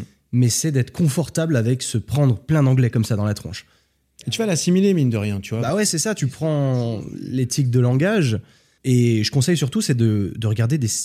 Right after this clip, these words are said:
Speaker 1: des films que vous avez déjà vus plein de fois en V F. Tu vois, fais-toi les Harry Potter. Tu les as déjà tous fait en
Speaker 2: Ah,
Speaker 1: V F.
Speaker 2: c'est une bonne idée, ouais.
Speaker 1: Fais-les tous en anglais. Comme ça, les dialectes, tu les connais déjà. Enfin, les
Speaker 2: Ouais.
Speaker 1: dialogues,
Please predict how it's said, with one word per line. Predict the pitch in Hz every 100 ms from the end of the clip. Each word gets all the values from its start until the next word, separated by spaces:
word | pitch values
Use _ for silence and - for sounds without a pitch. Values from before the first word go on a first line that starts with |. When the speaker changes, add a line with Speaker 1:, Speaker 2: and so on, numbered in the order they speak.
| -
Speaker 1:
des | 120
films | 107 - 175 160
que |
vous | 104 101
avez | 101
déjà | 98 101
vus | 101 95
plein | 113 110
de |
fois | - 107
en |
V | 98 92
F. | 104 _ _ _ _ -
Tu | -
vois, |
fais-toi | 135 147 131 165
les | 131
Harry | 120
Potter. | 120 120 135 160 - _ _ -
Tu |
les | 117
as |
déjà | 110 113
tous | 135
fait | -
en | 131
Speaker 2:
Ah, |
Speaker 1:
V | 120 147
F. |
Speaker 2:
c'est | 107
une |
bonne | 104 107
idée, | 113 110
ouais. | 107 104 -
Speaker 1:
Fais-les | 175 156
tous | - 190 -
en | 156
anglais. | 135 120 95 - _ _ _ _
Comme | 127 123
ça, | 175
les | 147
dialectes, | 113 131 165 -
tu | 131
les | 117
connais | - 139
déjà. | 120 113 135 180
Enfin, | 101 107
les |
Speaker 2:
Ouais. | 98
Speaker 1:
dialogues, | 107 156